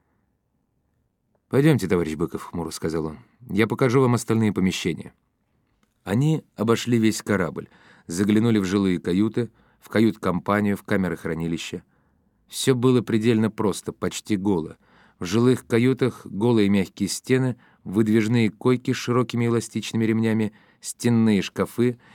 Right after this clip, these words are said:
низкие и мягкие кресла, наглухо принайтованные к пружинищему полу.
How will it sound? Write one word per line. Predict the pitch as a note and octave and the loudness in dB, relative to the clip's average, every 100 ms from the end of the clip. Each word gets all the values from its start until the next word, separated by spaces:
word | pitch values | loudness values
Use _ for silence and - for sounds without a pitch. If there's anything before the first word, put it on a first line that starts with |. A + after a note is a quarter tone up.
| _ - | _ -4
низкие | G#2 C3 D3 - C3+ C#3 B2+ | 2 2 0 -4 0 0 0
и | - G2+ | 0 0
мягкие | G#2+ A2+ - - G#2+ | 2 2 -2 -4 -4
кресла, | F#2+ A2 F#2 - F2+ - _ _ _ _ _ | 0 0 0 -2 -12 -14 _ _ _ _ _
наглухо | - G#2+ C3+ B2 C3 - | -2 2 2 2 0 0
принайтованные | B2+ A#2 A2 A2 - B2+ A2+ A2 A2 G#2+ | -2 0 2 0 0 -2 0 2 2 0
к | - | -4
пружинищему | G2 F#2+ G#2 G2+ - - G2+ | -4 0 2 0 -2 -2 -2
полу. | G2 - E2+ D2 | -2 -2 -2 -4